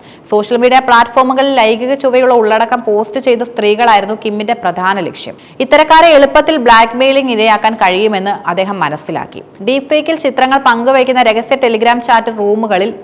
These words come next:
ചേരാൻ ശ്രമിച്ച പുരുഷന്മാരെയും ഇയാൾ ലക്ഷ്യം വെച്ചു.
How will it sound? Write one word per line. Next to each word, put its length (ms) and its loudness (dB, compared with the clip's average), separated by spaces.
ചേരാൻ 380 2
ശ്രമിച്ച 300 -6
പുരുഷന്മാരെയും 720 -2
ഇയാൾ 200 -2
ലക്ഷ്യം 360 -6
വെച്ചു. 260 -10